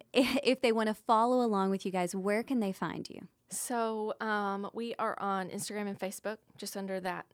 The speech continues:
Speaker 2: name, Sinclair's Mercantile. Um, it's plural.
Speaker 1: Mm-hmm.
Speaker 2: So they can,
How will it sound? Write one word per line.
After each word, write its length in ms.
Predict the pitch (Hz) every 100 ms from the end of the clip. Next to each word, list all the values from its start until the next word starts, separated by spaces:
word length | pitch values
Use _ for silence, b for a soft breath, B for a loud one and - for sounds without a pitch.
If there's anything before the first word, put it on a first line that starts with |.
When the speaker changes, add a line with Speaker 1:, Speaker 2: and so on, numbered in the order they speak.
| _
Speaker 2:
name, 320 | 180 165 180
Sinclair's 800 | 190 - 190 190 - 185 180 180
Mercantile. 640 | 180 175 170 170 170 175 233 _
Um, 160 | 180 170
it's 120 | -
plural. 440 | - 170 170 196 - B
Speaker 1:
Mm-hmm. 100 | 185 208 B
Speaker 2:
So 340 | - 214 196
they 120 | 196 202
can, 560 | 220 190 185 180 175